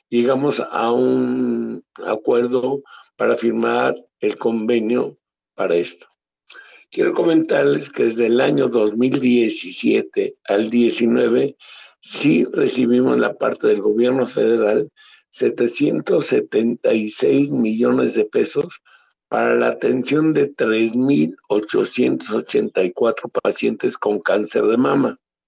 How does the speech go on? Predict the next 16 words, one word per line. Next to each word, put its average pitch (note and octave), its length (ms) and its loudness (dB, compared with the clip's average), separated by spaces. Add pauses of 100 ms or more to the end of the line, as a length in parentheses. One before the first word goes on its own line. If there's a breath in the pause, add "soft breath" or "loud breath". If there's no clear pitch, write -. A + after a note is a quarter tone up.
(760 loud breath)
Lo C3 140 -2
que - 120 -8 (220)
equivale D3+ 560 2
aproximadamente C#3 1080 0
a B2+ 60 2
ciento B2+ 420 -4
noventa G#2+ 440 -2
y G#2+ 80 -2
nueve G#2+ 360 0
mil B2 280 -2
pesos G#2+ 600 -2 (520 soft breath)
por B2 280 -2
persona, B2+ 720 0 (420 loud breath)
demostrando C3+ 640 0
nuestra - 380 -2 (220)
eficiencia A#2+ 1160 -2